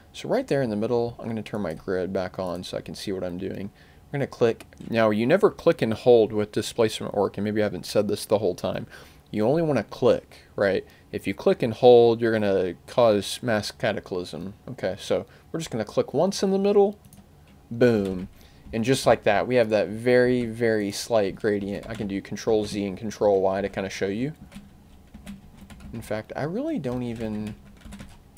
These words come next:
I think that was probably the wrong tool that I just used. We're gonna try that one more time. Yeah, I did raise too instead of raise lower. So make sure you're on raise lower. There we go. That's the money. That's what we wanted.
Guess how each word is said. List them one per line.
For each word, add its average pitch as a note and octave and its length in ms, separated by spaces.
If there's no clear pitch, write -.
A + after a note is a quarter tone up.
I - 40
think G#3 200
that - 160
was - 200
probably A2+ 720
the G2+ 180
wrong G2 560
tool - 360
that - 140
I B1 80
just - 300
used. C2+ 480
We're A2 80
gonna G2+ 140
try - 160
that E2+ 120
one G2 140
more - 140
time. - 400
Yeah, G#2+ 140
I G2 40
did B2 180
raise G2+ 380
too F#2+ 200
instead G2+ 360
of G2 140
raise F2+ 400
lower. F2+ 280
So - 140
make D3 80
sure G3 180
you're A2+ 100
on F#2 180
raise G2 360
lower. C3+ 400
There F2+ 480
we F2 120
go. F2 380
That's - 260
the F#2 100
money. E2 360
That's - 180
what - 120
we F#2 100
wanted. - 360